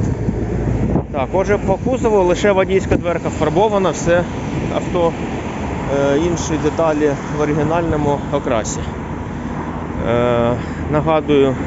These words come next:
восьмий рік, сто шістдесят пробігу. Є сервіска, тюфи, можна перевірити по він-коду. Комплектація, поїхали. Круїз-контроль на машині є.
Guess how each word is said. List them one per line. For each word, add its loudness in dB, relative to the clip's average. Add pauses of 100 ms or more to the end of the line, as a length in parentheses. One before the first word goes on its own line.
(320)
восьмий 4
рік, 4
сто 2
шістдесят 0 (720)
пробігу. 2 (800)
Є 2
сервіска, -2 (920)
тюфи, -2
можна -4
перевірити -2
по -6
він-коду. -2
Комплектація, 0
поїхали. -4
Круїз-контроль 0 (760)
на 0
машині 2
є. 2